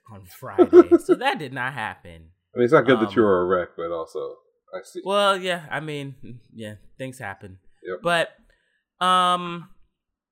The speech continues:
Speaker 1: what else is there outside of that? Um, Realist Hero was cute this week. I actually really enjoyed, like, the city planning aspect, and, uh,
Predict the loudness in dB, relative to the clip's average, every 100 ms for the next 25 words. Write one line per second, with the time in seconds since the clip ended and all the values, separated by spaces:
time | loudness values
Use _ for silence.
0 | _ _ _ _ -20 -20 -16 -14 -10 -10
1 | -12 -20 -20 -18 -18 -16 -18 -18 -20 -20
2 | -20 -20 -20 -20 -20 -20 -18 -18 -16 -10
3 | -10 -10 -8 -6 -4 -6 -6 -6 -6 -6
4 | -10 -14 -12 -10 -12 -16 _ _ _ _
5 | -18 -18 -18 -16 -12 -12 -14 -18 _ -20
6 | _ 0 0 0 -8 -6 -4 -6 -6 -8
7 | -6 -4 -4 -6 -4 -4 -4 -8 -14 -10
8 | -10 -10 -10 -10 -10 -8 -8 -6 -6 -10
9 | -14 -14 -14 _ -20 _ _ _ -14 -10
10 | -8 -8 -8 -6 -8